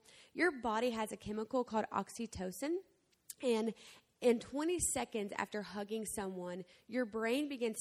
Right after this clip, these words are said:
firing off this, firing off a chemical, okay? We have pheromones. Women pick up on pheromones. And so when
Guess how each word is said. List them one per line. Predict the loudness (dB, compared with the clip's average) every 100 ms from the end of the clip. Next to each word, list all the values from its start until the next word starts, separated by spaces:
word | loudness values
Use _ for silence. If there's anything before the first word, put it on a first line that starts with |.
| -4
firing | 0 2 2
off | 0 -4
this, | -6 -8 -10 -20 -14 -4
firing | 0 0 2
off | 2 2
a | -2
chemical, | -4 -2 -2 -4 -8 -8 -14
okay? | -6 -2 -2 -4 -10 -20 -10 -2
We | 0
have | 0 -2
pheromones. | 0 2 2 2 0 0 -2
Women | 0 2 2
pick | 0 -6
up | -4
on | -4 -4 -2
pheromones. | 0 0 2 0 -2 -10 -18 -20 -8
And | -4 -2
so | 0 2
when | 0